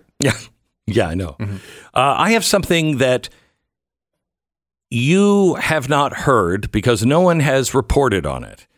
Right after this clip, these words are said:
Speaker 1: And we got wind of it and did our homework and found that it's not only true, it's probably worse than we thought.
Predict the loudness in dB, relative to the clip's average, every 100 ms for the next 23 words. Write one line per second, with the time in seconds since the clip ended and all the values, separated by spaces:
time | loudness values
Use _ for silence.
0 | _ _ _ _ -2 0 -2 0 0 0
1 | 0 -2 -10 -6 0 2 2 0 0 -2
2 | 0 0 0 -2 0 0 0 0 2 2
3 | 0 -2 0 -2 -2 -4 -4 -2 -2 -2
4 | -4 -4 -2 0 0 0 2 0 -2 -8
5 | -10 _ _ _ _ _ _ _ _ 0
6 | 2 2 0 -2 -4 0 2 4 2 -2
7 | -4 -4 -4 -4 -2 0 0 -2 0 2
8 | 2 0 -4 -4 -4 -2 -2 -4 -4 -4
9 | -4 -8